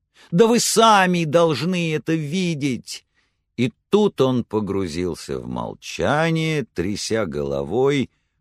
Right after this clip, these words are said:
пока не вспомнил, что все ждут его. «Кто следующий? Мануло?» Раздетый до трусов Мануло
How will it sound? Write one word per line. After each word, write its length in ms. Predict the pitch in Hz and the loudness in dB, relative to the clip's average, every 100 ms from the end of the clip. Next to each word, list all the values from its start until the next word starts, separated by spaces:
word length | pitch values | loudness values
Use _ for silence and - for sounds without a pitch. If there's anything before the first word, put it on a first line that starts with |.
| _ | _
пока 280 | 175 180 180 | 0 0 0
не 140 | 170 | 0
вспомнил, 760 | 127 - - 190 214 208 196 | -2 -6 0 2 4 2 0
что 260 | - - 160 | -4 -2 -2
все 380 | 127 - 156 170 | -2 -4 -2 0
ждут 500 | 92 85 104 87 - | -2 -4 -4 -4 -8
его. 420 | 71 69 62 55 _ _ _ _ _ _ _ _ _ | -10 -8 -8 -10 _ _ _ _ _ _ _ _ _
«Кто 200 | - 185 | -4 -2
следующий? 760 | - 117 92 87 85 - 78 - _ _ _ | -2 -2 -2 -4 -8 -8 -10 -12 _ _ _
Мануло?» 600 | - 139 131 147 226 202 - _ _ _ _ _ _ _ _ | -2 0 2 2 2 0 -2 _ _ _ _ _ _ _ _
Раздетый 840 | - 101 165 135 101 175 214 190 185 | 0 4 4 2 0 2 4 2 2
до 180 | 160 170 | 2 0
трусов 640 | 135 160 - 175 160 - | 2 0 0 2 2 0
Мануло 840 | 117 143 156 185 226 208 196 170 | -2 0 2 2 4 4 4 4